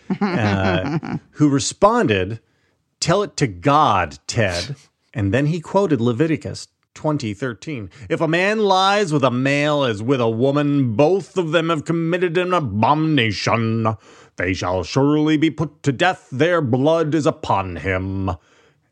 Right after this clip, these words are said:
Speaker 1: Now we go back to Pastor Tom. Was this law God gave to his old covenant people,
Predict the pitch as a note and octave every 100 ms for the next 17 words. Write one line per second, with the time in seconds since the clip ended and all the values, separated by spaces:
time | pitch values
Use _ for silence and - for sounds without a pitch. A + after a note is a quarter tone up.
0 | _ B2+ F#2+ F#2 F#2 F#2+ F#2+ - F#2+ F2
1 | F2 - - A#2 G2 G#2 C3+ B2 G2+ -
2 | - _ _ A#2+ C#3+ D3+ A#2 A#2 A3+ -
3 | - C#3+ B2 C#3 D#3 E3+ E3 C#3+ C#3+ D3
4 | A2+ C3+ C#3+ D3+ D3 A2 G2+ - D3 F3
5 | F3 D3 - F3 E3 D#3 - - E3+ F3
6 | F3 E3